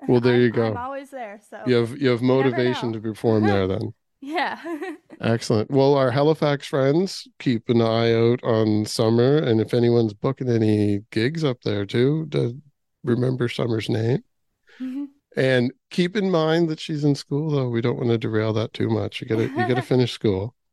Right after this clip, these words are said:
Speaker 2: <laughs>
Speaker 1: And, uh, in the new year, definitely when you're ready to, uh, start releasing some of that new material and you have some new things to announce, uh, feel free to reach out to us again. We could do a revisit, or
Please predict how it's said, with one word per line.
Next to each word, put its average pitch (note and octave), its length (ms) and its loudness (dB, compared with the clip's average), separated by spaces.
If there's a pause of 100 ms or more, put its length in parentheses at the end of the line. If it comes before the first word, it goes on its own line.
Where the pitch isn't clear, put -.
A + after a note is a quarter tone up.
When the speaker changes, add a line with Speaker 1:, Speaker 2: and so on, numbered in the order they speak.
(160)
Speaker 2:
<laughs> D4+ 560 -8 (420)
Speaker 1:
And, C3+ 500 4
uh, C3+ 220 2
in E3 200 4
the D#3+ 80 6
new D3+ 220 6
year, D#3 420 2 (320)
definitely C3+ 480 0
when B2+ 220 2
you're A#2+ 360 4
ready A2+ 360 0
to, G#2 460 0
uh, G2+ 320 -2
start - 380 -2
releasing G#2+ 480 0
some G#2+ 200 0
of G#2 60 0
that G2+ 140 -2
new G#2 160 2
material G#2 640 0
and G2+ 100 0
you G2 80 0
have G2 140 -2
some - 160 0
new G2 140 2
things G2+ 300 -4
to G#2 140 -2
announce, G2 520 0
uh, F#2+ 480 -2
feel G#2+ 240 0
free A2 220 0
to G#2 60 -2
reach G#2 240 -2
out G#2+ 180 -4
to G#2 140 -2
us G2+ 140 -6
again. G#2+ 380 2
We G#2 80 0
could - 100 -12
do G2+ 120 0
a F#2+ 40 -2
revisit, G#2 720 -2
or F#2+ 360 0